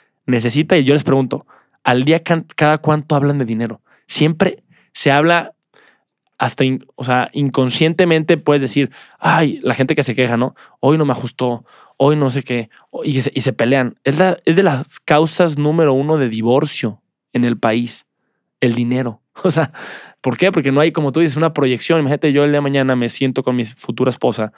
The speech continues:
"Oye, pues esta es mi percepción y lo que yo quiero para mi futuro en relación al dinero". Imagínate que ya tengo una perspectiva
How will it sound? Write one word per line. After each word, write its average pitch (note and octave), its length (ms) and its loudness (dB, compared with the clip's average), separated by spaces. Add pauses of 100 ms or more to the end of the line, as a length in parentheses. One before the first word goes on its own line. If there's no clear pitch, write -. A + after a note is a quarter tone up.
(560)
"Oye, C#3 160 4
pues - 240 -6
esta B2+ 200 -2
es D#3 100 -2
mi C3+ 120 0
percepción A#2+ 880 -4 (100)
y B2 140 -2
lo A#2 180 0
que A2 160 -6
yo C3 140 0
quiero C#3+ 340 -2
para B2 160 -6
mi A#2 100 -8
futuro C3 360 -4
en C#3+ 80 -2
relación A2+ 420 -4
al C3 80 0
dinero". A#2 320 -6 (560)
Imagínate C#3 300 0
que - 80 0
ya C#3+ 80 4
tengo C#3+ 200 -2
una C3+ 200 -2
perspectiva B2 720 -2